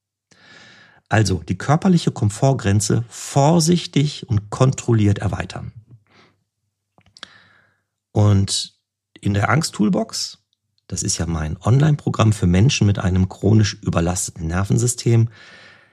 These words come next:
gebe ich dir noch ganz konkrete Beispiele und da gucken wir uns auch nachher deinen Tagesverlauf an und verbessern ihn beziehungsweise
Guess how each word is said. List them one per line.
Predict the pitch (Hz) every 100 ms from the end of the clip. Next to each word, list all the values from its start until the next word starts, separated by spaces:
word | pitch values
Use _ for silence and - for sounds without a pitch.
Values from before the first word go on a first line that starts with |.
| _ _ _ _ _ _ -
gebe | 110 107
ich |
dir | -
noch | 107 104
ganz | 120 123 151 -
konkrete | 117 104 - 110 113 - 98 95 95 _ _ _ -
Beispiele | 90 117 - - 160 196 226 185 -
und | - 104 104
da | 107 104
gucken | - - 113
wir |
uns | 107 -
auch | 90
nachher | 98 104
deinen | 98 92 92
Tagesverlauf | - 90 98 - 76 - -
an | - 127 _ _ _ _ _ _ _ _ _ _ _
und | 98 92 90 - - _ _ _ _ _ _
verbessern | 95 82 110 - 95 90
ihn | - 101 90
beziehungsweise | 85 - 95 92 87 87 85 85